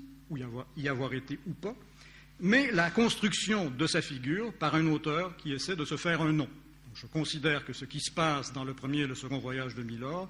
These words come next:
c'est un geste, c'est une trajectoire, c'est une stratégie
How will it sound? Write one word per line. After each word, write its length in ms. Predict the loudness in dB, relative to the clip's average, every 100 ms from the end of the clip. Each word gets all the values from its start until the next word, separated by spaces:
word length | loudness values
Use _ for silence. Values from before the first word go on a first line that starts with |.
| -12 -16 -14 -8
c'est 360 | 0 2 2
un 160 | 0 0
geste, 360 | 2 2 0 -8 -18 -20 -16
c'est 120 | -16 -14
une 60 | -14 -16 -12
trajectoire, 600 | -4 -2 -2 -4 -6 -6
c'est 140 | -8
une 80 | -8
stratégie 720 | -6 0 0 2 -2 -2 -4